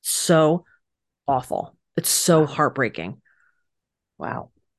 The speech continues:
Speaker 2: Just,
Speaker 1: Mm-hmm.
Speaker 2: wow. That, wow.
Speaker 1: Yeah.
Speaker 2: I just,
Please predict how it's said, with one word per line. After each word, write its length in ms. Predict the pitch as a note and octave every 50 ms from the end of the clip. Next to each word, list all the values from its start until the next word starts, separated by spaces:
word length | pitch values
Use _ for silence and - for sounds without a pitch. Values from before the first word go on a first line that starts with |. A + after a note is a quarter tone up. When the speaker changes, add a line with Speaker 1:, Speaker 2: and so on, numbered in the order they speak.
| _ _ _ _
Speaker 2:
Just, 240 | - - F3+ E3+ - F3
Speaker 1:
Mm-hmm. 200 | E3+ F#3 G3 F#3+ _ _ _ _ _
Speaker 2:
wow. 440 | - C3 B2 A#2 A2+ A#2 A#2 A#2+ - _ _ _ _ _ _ _ _ _ _ _ _ _ _ _ _ _ _
That, 340 | - D#3+ F3+ F#3+ G3+ - - _ _ _ _ _ _ _ _ -
wow. 460 | D3+ D3+ C3+ C#3 C#3 C3 B2 B2 B2 _ _ _ _ _ _ -
Speaker 1:
Yeah. 200 | D#3+ B2+ B2+ B2+ - _ _ _ _ _ _ _ _ _ _ _ _ _ _ _ _ _ _ _ _ _ _ _ _ _ _ _ _ - - - - - - - - - - - - - - - _ _ _ _ _ _ _ _ _ - - - - -
Speaker 2:
I 100 | A#3+ A#3+
just, 240 | A3+ - C4 -